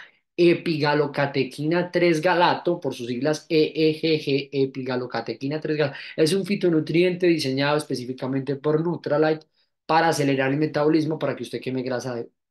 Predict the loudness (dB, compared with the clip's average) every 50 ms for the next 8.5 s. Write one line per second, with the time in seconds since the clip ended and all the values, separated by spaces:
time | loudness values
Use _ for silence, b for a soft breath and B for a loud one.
0 | _ _ -10 -8 -8 -6 -4 -4 -4 -4 -4 -6 -6 -6 -8 -10 -10 -10 -12 -10
1 | -8 -6 -4 -4 -4 -4 -6 -8 -12 -18 -16 _ -4 -2 -2 0 0 0 0 -2
2 | -2 -2 -4 -4 -4 -4 -4 -4 -4 -4 -4 -4 -4 -6 -10 _ _ _ _ _
3 | _ _ _ -12 -10 -6 -4 -2 -2 0 2 2 2 2 0 0 -2 0 0 0
4 | 0 -2 -2 -2 -4 -6 -6 -6 -6 -6 -6 -6 -6 -6 -4 -2 0 2 2 0
5 | 0 0 0 2 2 2 2 0 -2 -4 -8 -6 -4 -4 -2 -2 -2 -2 -2 -2
6 | -4 -4 -6 -6 -6 -4 -4 -4 -6 -6 -6 -6 -4 -4 -4 -4 -6 -8 -10 -12
7 | -12 -10 -8 -6 -6 -4 -2 -2 -2 -2 -4 -4 -4 -6 -4 -4 -6 -4 -2 -4
8 | -4 -4 -2 0 0 0 0 -2 -4 -8